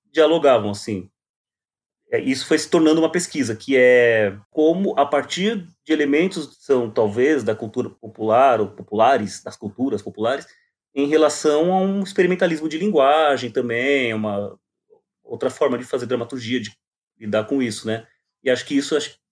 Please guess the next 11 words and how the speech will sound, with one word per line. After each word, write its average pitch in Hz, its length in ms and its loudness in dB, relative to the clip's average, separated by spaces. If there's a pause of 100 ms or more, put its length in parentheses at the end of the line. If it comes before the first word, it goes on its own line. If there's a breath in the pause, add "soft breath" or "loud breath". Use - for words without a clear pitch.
(120)
tem 156 180 2
se 175 160 -6
tornado 151 640 2
um, 156 580 -2
o 139 60 -8
meu 147 220 4
modo 127 320 4
de 117 100 -8
pensar 123 340 -2
dramaturgia 120 600 -2
hoje, 113 520 -2